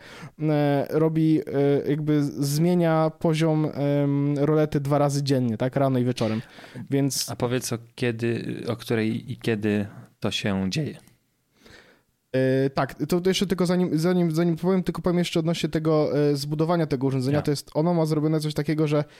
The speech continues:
Speaker 1: e, ma na sobie przyciski, więc to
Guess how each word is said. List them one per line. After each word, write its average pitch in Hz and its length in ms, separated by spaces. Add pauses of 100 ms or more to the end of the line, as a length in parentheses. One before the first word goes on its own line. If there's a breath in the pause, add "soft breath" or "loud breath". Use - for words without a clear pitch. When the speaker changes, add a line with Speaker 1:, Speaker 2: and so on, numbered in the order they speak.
(400 loud breath)
Speaker 1:
e, 135 420
ma 165 220
na 170 100
sobie 160 240
przyciski, 151 640 (520)
więc 156 280
to 170 160